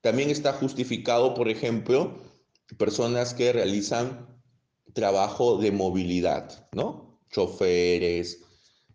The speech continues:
que transportan gente, porque puede darse el caso que estos médicos, estas enfermeras, estos policías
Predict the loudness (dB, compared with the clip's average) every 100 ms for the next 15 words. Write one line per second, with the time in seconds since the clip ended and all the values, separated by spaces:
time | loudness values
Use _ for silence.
0 | _ _ _ -20 _ _ _ -20 -2 0
1 | 0 -2 -4 -4 0 0 2 -2 0 0
2 | 0 0 -2 0 -2 0 0 -2 -2 -10
3 | -20 _ _ 2 4 4 2 2 0 0
4 | 0 0 0 -4 -4 -8 -20 _ _ _
5 | -4 0 0 0 0 0 2 0 2 0
6 | 2 0 0 0 0 0 0 -2 0 0
7 | 0 0 0 0 -2 -4 -6 -2 -4 -4
8 | -2 0 0 -2 0 2 2 2 -2